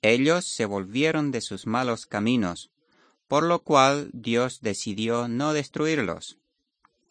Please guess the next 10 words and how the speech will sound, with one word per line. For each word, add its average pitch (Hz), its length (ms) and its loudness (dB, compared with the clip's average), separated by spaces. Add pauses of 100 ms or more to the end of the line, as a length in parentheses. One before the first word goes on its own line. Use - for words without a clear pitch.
(400)
Amigos, 104 800 0 (880)
nosotros 113 760 -2
somos 143 580 0
como 98 260 -4
Jonás 127 800 -4
y 92 120 -8
la 87 120 -8
gente 131 540 -4
de 127 120 -4
Nínive. 123 580 -2